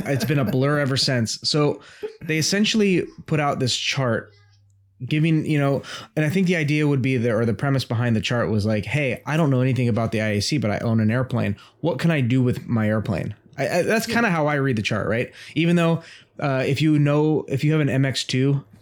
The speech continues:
Speaker 1: I think you kinda know what the M X two can do. So it's, it's a, there is, in some ways, that is a funny premise even to begin with. Um, but tell everybody,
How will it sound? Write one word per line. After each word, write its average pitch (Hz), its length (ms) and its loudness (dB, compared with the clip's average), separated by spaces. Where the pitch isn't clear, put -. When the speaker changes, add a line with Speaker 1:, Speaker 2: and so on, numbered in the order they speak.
Speaker 1:
I 131 60 -4
think 139 160 0
you 143 80 0
kinda 135 240 0
know 113 580 2
what 123 180 0
the 123 80 0
M 117 100 2
X 110 200 -2
two 127 220 0
can 147 140 0
do. 151 200 2
So 123 240 0
it's, 123 240 -2
it's 131 220 -2
a, 139 80 0
there 170 140 0
is, 202 260 -2
in 147 160 2
some 156 220 2
ways, 135 220 2
that 127 160 0
is 123 120 0
a 120 60 0
funny 120 300 0
premise 117 520 -2
even 113 240 0
to 104 60 -2
begin 101 340 0
with. 87 220 -4
Um, 101 600 -2
but 127 340 -2
tell 180 360 2
everybody, 131 640 0